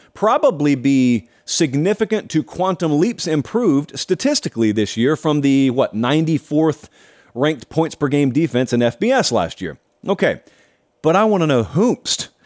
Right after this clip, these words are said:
not just what, whomst is gonna stand out this year.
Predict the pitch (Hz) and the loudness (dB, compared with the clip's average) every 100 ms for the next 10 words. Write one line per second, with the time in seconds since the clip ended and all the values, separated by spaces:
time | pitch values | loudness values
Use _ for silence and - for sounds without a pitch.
0 | _ - 214 294 185 147 - 160 196 - | _ -2 0 0 -2 -2 -2 0 0 -2
1 | _ - - 294 - - - 147 123 135 | _ -4 2 2 2 -4 -2 0 2 0
2 | - 135 123 113 - 107 - 95 | 0 0 2 2 0 -2 -2 -4